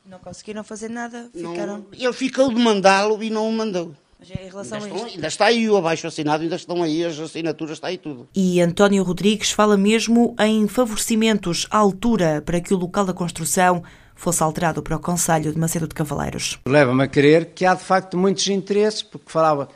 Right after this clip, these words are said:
Speaker 3: eu até lhe vou dizer uma coisa, que só direi, eh, eh, digamos, em tribunal. Eh, alguém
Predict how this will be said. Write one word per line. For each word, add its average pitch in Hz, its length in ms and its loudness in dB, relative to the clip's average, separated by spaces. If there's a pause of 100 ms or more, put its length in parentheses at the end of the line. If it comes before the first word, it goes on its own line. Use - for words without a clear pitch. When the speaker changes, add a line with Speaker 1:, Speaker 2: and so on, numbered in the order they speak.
(480)
Speaker 3:
eu 135 100 0
até 135 200 2
lhe 160 60 0
vou 175 140 0
dizer 160 260 -2
uma 190 160 0
coisa, 170 460 -6 (520)
que - 80 -20
só 104 180 -8
direi, 135 480 0
eh, - 460 -10 (400)
eh, - 1120 -10
digamos, 127 400 -2
em 165 100 4
tribunal. 120 520 -2 (680)
Eh, 107 400 -6
alguém 131 960 2